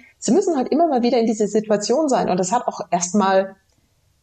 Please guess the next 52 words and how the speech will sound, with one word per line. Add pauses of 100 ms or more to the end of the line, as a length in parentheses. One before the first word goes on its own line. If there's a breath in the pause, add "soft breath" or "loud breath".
weiß
ich
nicht,
das
sind
ja
die
Stereotypen,
Bilder,
die
wir
auch
im
Kopf
haben,
ja.
Da
war
ich
irgendwie
Mitte,
Ende
zwanzig,
ja.
Dann,
dann
sah
ich
natürlich
auch
noch
jung
aus.
Also
ich
war
jung
und
sah
noch
jung
aus.
Was
der
Teufel,
was
sich
der
Typ
gedacht
hat, (180)
ja.